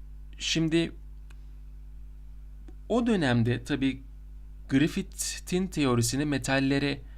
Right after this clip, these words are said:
uyarlamak için çalışan başka bilim adamları da, birçok bilim adamı var demiştim. Bir diğer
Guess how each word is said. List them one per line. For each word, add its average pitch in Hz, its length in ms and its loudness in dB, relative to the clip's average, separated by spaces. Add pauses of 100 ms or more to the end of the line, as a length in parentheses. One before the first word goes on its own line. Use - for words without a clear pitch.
(380)
uyarlamak 135 640 4
için 127 300 0
çalışan 120 520 4
başka 113 360 2
bilim 123 200 6
adamları 117 460 6
da, 113 120 2
birçok 156 300 0
bilim 113 180 4
adamı 110 280 4
var 107 200 2
demiştim. 104 480 -2 (600)
Bir 160 260 4
diğer 165 440 2